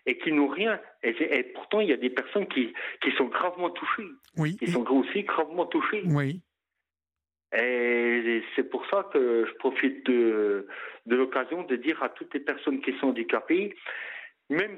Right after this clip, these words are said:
Speaker 1: si vous êtes han-, handicapé à cinquante pour cent, mais surtout envoyez tous les résultats, parce qu'il y en a qui ne les envoient pas,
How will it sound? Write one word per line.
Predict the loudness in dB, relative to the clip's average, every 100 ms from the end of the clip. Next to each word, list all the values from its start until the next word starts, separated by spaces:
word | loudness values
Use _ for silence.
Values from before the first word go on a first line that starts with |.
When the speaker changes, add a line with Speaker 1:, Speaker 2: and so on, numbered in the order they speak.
| -2
Speaker 1:
si |
vous | 0 2
êtes | 0
han-, | -2 -2 -4
handicapé | -6 -4 -4 0 0
à | 0
cinquante | -4 -2 -2 0
pour | 0
cent, | 0
mais | 2 2 0 -8 -20 -14 -4
surtout | -2 0 2 4 4
envoyez | 0 2 0 2 0 0 -6
tous | -6 0
les | 2
résultats, | 2 0 -2 -6 -4 0 0 -2 -10 -14 -6
parce | -6 2
qu'il | 4
y |
en | 4
a | 0
qui | -4 -6
ne | -4 0
les |
envoient | 0 2 0 0
pas, | -2 -4